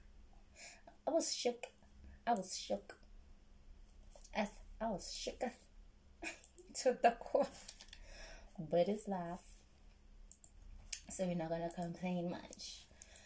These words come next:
Right? Um, look at me hitting the mic. The thing is, this happens when you are doing many things at the same time. I'm out here trying to multitask. I'm trying to think at the same time because, I don't know, but something's sitting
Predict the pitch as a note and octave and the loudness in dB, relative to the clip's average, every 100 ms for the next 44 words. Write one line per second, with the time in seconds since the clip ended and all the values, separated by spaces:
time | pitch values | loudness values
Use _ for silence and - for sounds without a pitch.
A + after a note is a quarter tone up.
0 | - - - - A3 G#3+ B3 D4+ - - | -14 -14 -8 6 10 10 8 4 4 2
1 | - - - - A#3+ A#3 A3+ A3+ A3+ A#3 | 2 -2 -10 -2 4 10 12 12 12 8
2 | A3+ - - - - G#3+ C#4+ F#4 D4+ B3 | 2 -6 -10 -14 2 4 6 8 8 8
3 | A#3+ A#3 F#3+ F#3 G3 D3 C#3+ F3 - C#4 | 6 6 6 4 4 2 0 -2 4 4
4 | C4+ F#3+ G3 E3+ A#3+ - A3+ A3 G3 F#3 | 6 4 4 4 4 6 4 6 2 4
5 | F3 F3 E3+ - F3 F3 G3 F#3 G3 F#3+ | 4 6 4 0 0 2 2 2 2 4
6 | F3 F#3 F3+ F3 F3+ - F3 E3+ - E3+ | 2 -2 -2 -4 -6 -4 -2 -2 -2 -6
7 | E3 D#3 - - - - - F3 E3 G#3 | -6 -10 -14 -12 -12 -12 -4 0 4 4
8 | G3+ - G#3 F#3 E3 E3 E3+ F3 - - | 4 0 0 2 2 0 0 -4 -10 -14
9 | G3+ - - F#3 F#3+ - A3+ G3 F3+ D#3+ | -14 -8 0 2 2 0 0 0 0 -4
10 | - F#3 E3 - D#3+ - D#3+ - E3+ E3 | -2 -2 -2 -2 -4 -4 -4 -2 0 0
11 | - F3+ F3 - F#3 - G3+ G3 G3 A#3 | 0 -2 -4 -4 -8 -6 2 4 6 6
12 | A3 A3 G3+ - - - - - - - | 6 6 0 -10 -20 -20 -20 -20 -18 -18
13 | - - - - C#4 C#4+ B3 G#3 F#3 - | -18 -18 -8 4 8 10 10 8 6 6
14 | C#4+ D4 C#4+ C4+ B3 B3+ - B3 | 4 4 6 6 6 4 2 2